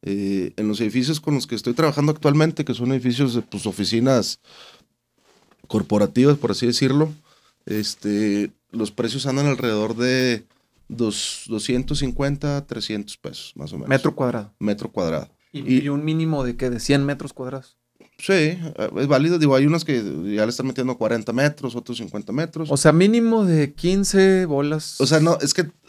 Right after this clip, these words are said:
Speaker 1: va a variar, güey. Hay edificios que el mínimo, pues, van a ser cien. Y hay otros que va, es menor el, el área. Este
Speaker 2: O sea, desde diez mil pesos, desde ocho mil pesos, te puedes con-,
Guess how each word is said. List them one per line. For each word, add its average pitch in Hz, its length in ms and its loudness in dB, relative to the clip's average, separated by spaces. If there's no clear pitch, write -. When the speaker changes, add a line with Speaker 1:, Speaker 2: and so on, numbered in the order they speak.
Speaker 1:
va 139 100 8
a 151 40 8
variar, 151 340 6
güey. 131 200 2
Hay 147 80 4
edificios 147 380 0
que 151 160 0
el 120 180 0
mínimo, 208 540 0
pues, 110 140 -6
van 113 120 -2
a 120 40 -2
ser 120 400 0
cien. 127 340 0
Y 107 100 -4
hay 110 100 2
otros 117 280 -2
que 110 100 -2
va, 104 280 2
es 101 140 -4
menor 143 340 4
el, 90 260 -10
el 101 140 -2
área. 120 320 0
Este 95 640 -4
Speaker 2:
O - 160 -6
sea, 147 120 4
desde 143 180 6
diez 143 220 6
mil 175 160 2
pesos, - 640 2
desde 147 200 -4
ocho 135 200 -4
mil 160 160 -2
pesos, - 560 -2
te - 100 -18
puedes 135 280 -2
con-, 131 260 -4